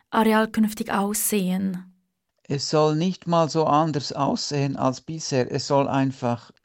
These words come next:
Speaker 2: ein Gebäude, das instand gestellt ist, das dem Brandschutz genügt, den technischen Voraussetzungen. Aber es soll eigentlich die Tradition, die seit über hundert Jahren besteht und die dazwischen,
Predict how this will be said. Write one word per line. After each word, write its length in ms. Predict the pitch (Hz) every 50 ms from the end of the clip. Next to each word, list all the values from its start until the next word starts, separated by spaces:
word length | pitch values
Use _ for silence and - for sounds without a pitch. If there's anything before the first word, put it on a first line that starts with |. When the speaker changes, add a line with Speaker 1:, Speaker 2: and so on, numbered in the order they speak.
| - - -
Speaker 2:
ein 300 | - 135 123 123 123 113
Gebäude, 540 | - 120 123 131 127 135 139 135 135 127 123
das 260 | 120 123 123 120 -
instand 500 | - 127 113 - - 127 123 131 139 -
gestellt 440 | - 127 - - 135 127 123 123 -
ist, 240 | 123 117 - - _ - - - - - _ _ _ _
das 260 | - 123 104 - -
dem 220 | - 120 117 117
Brandschutz 560 | 113 120 120 131 143 135 - - 139 131 -
genügt, 720 | - - 131 127 127 127 127 131 131 - - - - - _ - _ _ _ _ -
den 240 | 117 117 113 113 117
technischen 560 | - 127 127 127 - - 123 - - 131 117
Voraussetzungen. 960 | - 123 113 120 131 147 143 - 151 143 135 135 - - 139 135 135 127 120 - - - - - - _
Aber 300 | - 131 127 117 135 135
es 180 | 143 135 -
soll 220 | - 160 156 160 -
eigentlich 420 | - 139 139 135 131 123 120 -
die 240 | _ - 131 131 -
Tradition, 800 | - 117 127 127 120 117 120 113 - - 151 160 160 156 139 127
die 120 | 123 123
seit 260 | 120 - 123 117 113 151
über 200 | 151 143 147 135
hundert 380 | 139 151 156 151 135 131 -
Jahren 300 | 131 123 120 123 127 120
besteht 440 | - 117 - - 135 143 165 165 -
und 200 | 139 131 127 -
die 160 | 135 131 127
dazwischen, 800 | - 120 113 - - - 143 151 147 - - - 123 117 110 113